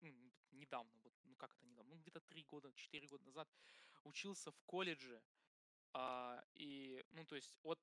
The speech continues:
считайте, я со второго, с третьего класса до сих пор смотрел, до сих пор смотрю, до сих пор слежу, и вот уже даже скорее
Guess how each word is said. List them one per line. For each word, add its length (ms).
считайте, 640
я 220
со 160
второго, 380
с 100
третьего 380
класса 600
до 160
сих 260
пор 340
смотрел, 760
до 140
сих 260
пор 240
смотрю, 640
до 40
сих 200
пор 200
слежу, 460
и 140
вот 200
уже 200
даже 360
скорее 480